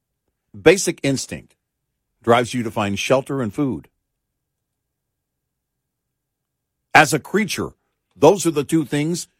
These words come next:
we have to have. The border. Well, the border's part of the whole shelter thing. This is our home.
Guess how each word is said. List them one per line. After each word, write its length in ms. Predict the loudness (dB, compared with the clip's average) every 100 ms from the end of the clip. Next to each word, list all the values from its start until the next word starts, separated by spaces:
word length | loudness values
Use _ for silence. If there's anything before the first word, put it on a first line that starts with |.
| _
we 140 | -2 0
have 220 | 0 0
to 100 | -2
have. 420 | -2 -4 -6 -10 _ _ _ _ _ _ _ _ _ _ _ _ _ _ _ _ _ _ _ _ _ _ _ _
The 100 | 4
border. 400 | 8 6 4 -6 -14 _ _ _ _ _ _ _ _ -4
Well, 140 | -2
the 60 | 0
border's 320 | 2 2 0
part 260 | -2 2 2
of 60 | 2
the 60 |
whole 200 | -2 -2
shelter 400 | -2 0 0 -2 -6
thing. 280 | -6 -10 -14 _ _ _ _ _ _ _ _ _ _ _ _ -6
This 140 | -4
is 120 | 4
our 140 | 6 6
home. 460 | 2 0 -2 -6